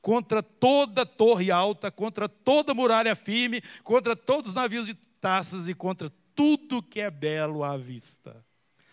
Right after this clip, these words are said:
A arrogância do homem será abatida e a sua altivez será humilhada. Só o Senhor será." Eu acho isso lindo. Eu tô doido pra mostrar Jesus pro mundo. Pra,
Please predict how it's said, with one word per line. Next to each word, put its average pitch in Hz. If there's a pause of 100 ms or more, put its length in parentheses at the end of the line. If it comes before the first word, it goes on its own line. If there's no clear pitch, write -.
(140)
A 139
arrogância 139
do 147
homem 113
será 123
abatida 123 (720)
e 127
a 117
sua 156
altivez 127
será 113
humilhada. 104 (220)
Só 143 (260)
o 123
Senhor 104
será." 110 (200)
Eu 269
acho 294
isso 277
lindo. 247 (2750)
Eu 175
tô 233
doido 269
pra 262
mostrar 220
Jesus 180
pro 170
mundo. 170
Pra, 170